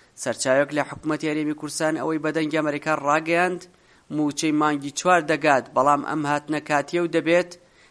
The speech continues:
هەرێم و بەغدا ڕێکەوتن بکەن و گرفت بۆ موچەی مانگی پێنج دروست نەبێت. ڕێکەوتنەکە لە چوارچێوەی تەوتین و ڕادەستکردنی داهاتی ناوخۆ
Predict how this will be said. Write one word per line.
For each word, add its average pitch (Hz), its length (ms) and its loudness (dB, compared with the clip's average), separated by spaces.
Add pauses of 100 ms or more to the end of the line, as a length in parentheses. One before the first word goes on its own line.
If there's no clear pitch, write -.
(140)
هەرێم 156 340 2
و 156 60 0 (140)
بەغدا 147 420 4 (120)
ڕێکەوتن 160 560 -2
بکەن 156 280 -2
و 156 140 2 (540)
گرفت 156 500 -2 (120)
بۆ 156 140 2 (280)
موچەی 143 440 -2 (120)
مانگی 160 440 0
پێنج 156 280 -2
دروست 139 300 -6
نەبێت. 123 320 0 (480)
ڕێکەوتنەکە 127 540 -4 (100)
لە 143 140 0
چوارچێوەی 156 720 -2 (460)
تەوتین 151 640 0
و 147 100 -2 (240)
ڕادەستکردنی 139 680 0
داهاتی 135 480 -2
ناوخۆ 127 340 0